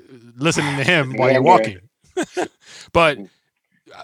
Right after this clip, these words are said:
Speaker 1: m-, in my case, I'm lucky that I have a fourteen-year-old. So if I need to move, you know, if I need to go and my wife's not home, she can manage the household for my, my walk, and I'm in the neighborhood. So worst case scenario, she just rings me up and, you know, I handle biz.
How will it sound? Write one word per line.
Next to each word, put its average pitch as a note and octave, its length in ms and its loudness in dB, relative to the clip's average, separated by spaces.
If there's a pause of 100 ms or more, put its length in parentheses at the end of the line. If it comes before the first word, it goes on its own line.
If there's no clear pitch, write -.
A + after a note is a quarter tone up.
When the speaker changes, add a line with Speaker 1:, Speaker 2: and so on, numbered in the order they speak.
Speaker 1:
m-, D3+ 180 -10
in D3+ 140 -4
my E3+ 220 0
case, C3 340 -6
I'm B2+ 120 -8
lucky C#3 260 -2
that B2 120 -6
I A#2+ 80 -2
have A#2 120 -4
a G#2+ 60 -14
fourteen-year-old. G#2 840 -8
So G#2 420 -8
if A2+ 140 -14
I A#2+ 100 -2
need C3+ 200 -8
to B2 80 -8
move, A#2+ 680 -8
you A#2+ 80 -14
know, G#2 80 -10
if F#2+ 100 -16
I B2 80 -8
need A#2 140 -10
to A2+ 60 -12
go B2+ 280 -2
and G#2+ 260 -10
my G#2 140 -16
wife's G#2+ 260 -12
not G2 100 -14
home, G#2+ 420 -6 (480)
she - 240 -6
can B2 160 -6
manage A2+ 340 -8
the G#2+ 120 -8
household A2+ 400 -6
for G#2 80 -10
my, G2 180 -12 (160)
my G2+ 220 -14
walk, G#2 320 -10
and F#2+ 100 -14
I'm G2+ 100 -16
in G2 80 -16
the F#2 60 -18
neighborhood. F#2 460 -12
So F2+ 120 -14
worst G2+ 280 -10
case G#2 140 -8
scenario, G2 340 -10
she - 160 -16
just F2 220 -18
rings F#2 220 -14
me F2+ 120 -14
up E2+ 180 -14
and, E2 160 -20 (160)
you G2 120 -18
know, E2 160 -18
I F2 100 -16
handle F2 280 -14
biz. F2 340 -16